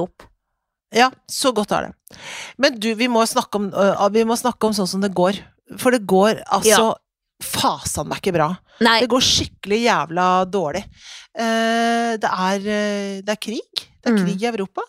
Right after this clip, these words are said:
Speaker 1: Mm.
Speaker 2: Det, det er, det er, det er ikke til å bære.
Speaker 1: Nei,
Speaker 2: Og
Speaker 1: det er helt, for det var rett hjem fra spa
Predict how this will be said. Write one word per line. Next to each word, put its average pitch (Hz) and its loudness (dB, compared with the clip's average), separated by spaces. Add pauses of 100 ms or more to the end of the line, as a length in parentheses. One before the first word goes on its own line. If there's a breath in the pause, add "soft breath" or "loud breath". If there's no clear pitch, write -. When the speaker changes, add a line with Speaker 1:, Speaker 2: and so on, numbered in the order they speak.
(200)
Speaker 1:
Mm. 190 0 (360)
Speaker 2:
Det, 233 0 (100)
det 277 4
er, 220 2
det 214 -8
er, 240 0 (360)
det - 0
er 294 0
ikke - -10
til 233 -2
å 240 -14
bære. 208 -2 (600 loud breath)
Speaker 1:
Nei, 247 6
Speaker 2:
Og 240 2
Speaker 1:
det 233 6
er 262 6
helt, 226 2
for 247 0
det 214 2
var 277 4
rett 233 0
hjem 208 0
fra - -10
spa - -2